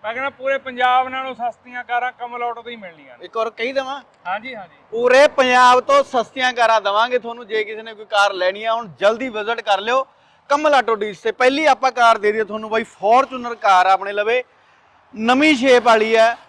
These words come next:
Speaker 2: ਮਾਡਲ ਕਿੰਨਾ ਵੀਰੇ?
Speaker 1: ਇਹ ਹੈਗੀ ਵੀਰੇ ਫੋਰਚੂਨਰ ਦੋ ਹਜ਼ਾਰ ਸਤਾਰਾਂ ਮਾਡਲ।
Speaker 2: ਸਤਾਰਾਂ।
Speaker 1: ਠੀਕ ਆ ਜੀ, ਅਲਾਈ ਚੈੱਕ ਕਰਾ ਦਿਓ ਗੱਡੀ ਦੇ, ਵੀਹ ਇੰਚੀ ਲਾਏ ਲੱਗੇ ਆ।
Speaker 2: ਹਾਂ।
Speaker 1: ਵਧੀਆ ਕੰਡੀਸ਼ਨ ਦੇ ਟਾਇਰ ਨੇ।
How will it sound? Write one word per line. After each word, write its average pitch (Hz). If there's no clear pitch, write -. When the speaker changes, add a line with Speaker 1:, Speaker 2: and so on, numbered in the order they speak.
Speaker 2:
ਮਾਡਲ 240
ਕਿੰਨਾ 233
ਵੀਰੇ? 214
Speaker 1:
ਇਹ 254
ਹੈਗੀ 247
ਵੀਰੇ 262
ਫੋਰਚੂਨਰ 254
ਦੋ 226
ਹਜ਼ਾਰ 233
ਸਤਾਰਾਂ 214
ਮਾਡਲ। 160
Speaker 2:
ਸਤਾਰਾਂ। 160
Speaker 1:
ਠੀਕ 202
ਆ 233
ਜੀ, 247
ਅਲਾਈ 220
ਚੈੱਕ 240
ਕਰਾ 226
ਦਿਓ 233
ਗੱਡੀ 226
ਦੇ, 240
ਵੀਹ 226
ਇੰਚੀ 233
ਲਾਏ 190
ਲੱਗੇ 202
ਆ। 233
Speaker 2:
ਹਾਂ। 156
Speaker 1:
ਵਧੀਆ 262
ਕੰਡੀਸ਼ਨ 240
ਦੇ 240
ਟਾਇਰ 208
ਨੇ। 240